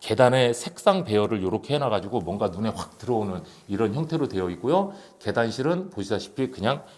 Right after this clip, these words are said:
평범하게 이렇게 생겼죠. 자, 이 층에 올라가 보면 어떤 모양일까요?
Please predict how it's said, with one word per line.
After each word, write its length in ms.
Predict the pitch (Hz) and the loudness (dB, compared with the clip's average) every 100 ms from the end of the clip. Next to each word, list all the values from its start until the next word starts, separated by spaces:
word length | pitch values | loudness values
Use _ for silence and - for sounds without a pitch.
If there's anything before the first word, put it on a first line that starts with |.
| - | -8
평범하게 600 | 196 202 180 123 85 82 | 2 6 6 6 0 -4
이렇게 200 | 80 87 | -6 -6
생겼죠. 800 | 95 135 135 120 92 98 165 202 - - - - | -6 -2 -2 2 4 4 2 0 -8 -20 -20 -20
자, 180 | - 80 | -8 -4
이 180 | 90 120 | -4 -2
층에 200 | - 139 | -4 0
올라가 380 | 120 104 117 117 | 0 2 2 0
보면 380 | 101 110 165 170 | -2 -2 -2 -2
어떤 360 | - - 120 | -6 0 0
모양일까요? 960 | 107 90 90 92 - 98 80 120 160 | 2 -2 -2 -6 -2 -2 2 0 -2